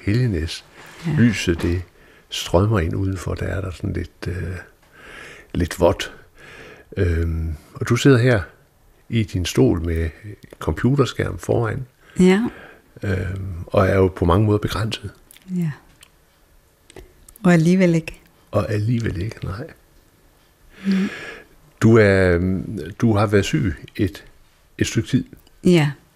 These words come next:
Speaker 2: Altså, jeg fik, øh, diagnosen sklerose i to tusind og ti.
Speaker 1: Ja.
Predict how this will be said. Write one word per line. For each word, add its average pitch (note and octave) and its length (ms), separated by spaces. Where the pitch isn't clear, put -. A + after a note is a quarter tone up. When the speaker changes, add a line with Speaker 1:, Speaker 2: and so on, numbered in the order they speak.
Speaker 2:
Altså, F#3 320
jeg F#3+ 200
fik, A3+ 260
øh, F#3 600
diagnosen F#3 960
sklerose G3 1000
i F3+ 480
to F#3+ 180
tusind - 520
og D#3+ 60
ti. - 220
Speaker 1:
Ja. A2+ 80